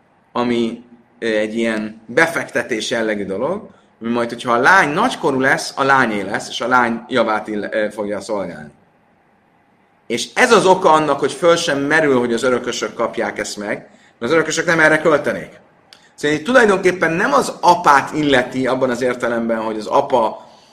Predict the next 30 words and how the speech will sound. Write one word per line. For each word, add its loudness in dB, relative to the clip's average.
ö, 0
azt 0
csinál, 0
amit -2
akar -2
el, 0
ö, 0
vele, -6
hanem -2
az -2
apa 2
egyfajta 0
gyámja 4
ennek -2
a, -2
a -2
lánynak 2
és -6
a -2
pénznek, -2
és -8
addig, 2
amíg 2
a 4
lány 4
kiskorú, 0
ő 8
az, 6
aki -2
gondoskodik 2